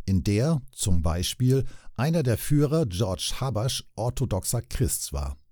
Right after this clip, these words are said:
Erst als die laizistische P L O mit ihrer Friedenspolitik und der steigenden Korruption in ihren Reihen immer weniger Anhänger fand, kam es zum Aufschwung der Islamisten unter Führung der Hamas.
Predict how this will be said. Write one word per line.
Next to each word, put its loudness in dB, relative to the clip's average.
Erst 2
als 0
die 0
laizistische 2
P 4
L 0
O 0
mit 0
ihrer -2
Friedenspolitik 0
und -2
der 0
steigenden -2
Korruption 0
in -8
ihren 2
Reihen 2
immer 2
weniger 2
Anhänger 2
fand, -2
kam 0
es 0
zum 2
Aufschwung 0
der -2
Islamisten 2
unter -2
Führung 4
der -2
Hamas. 0